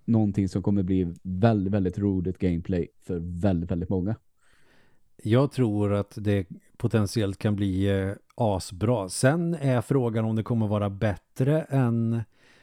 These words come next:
Speaker 2: Breath of the Wild. Det vågar jag nog inte hoppas på kanske. Men
Speaker 1: Nej.
Speaker 2: i samma klass borde man väl få hoppas på i alla fall.
Speaker 1: Ja, visst.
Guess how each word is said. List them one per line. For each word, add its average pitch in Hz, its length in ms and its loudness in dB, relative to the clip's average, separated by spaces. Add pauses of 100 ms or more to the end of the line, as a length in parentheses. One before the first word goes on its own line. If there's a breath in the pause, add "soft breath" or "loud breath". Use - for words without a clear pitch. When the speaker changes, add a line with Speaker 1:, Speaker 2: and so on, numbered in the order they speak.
(160 soft breath)
Speaker 2:
Breath 120 260 2
of 113 100 2
the 104 60 -2 (240)
Wild. 120 220 0
Det 123 120 4
vågar 123 320 0
jag 113 60 2
nog 107 140 0
inte 104 240 -2
hoppas 98 400 -2
på 98 160 -6
kanske. 92 480 -8 (500 soft breath)
Men 104 320 2
Speaker 1:
Nej. 95 200 0 (360)
Speaker 2:
i 92 40 -2
samma 95 340 0
klass 117 420 -4
borde 123 280 -2
man 101 160 -2
väl 95 220 -2
få 95 440 -2 (460)
hoppas 92 460 -2
på 90 260 -6
i 92 60 -4
alla 95 160 -4
fall. 92 240 -6 (640)
Speaker 1:
Ja, - 160 -10
visst. - 420 -16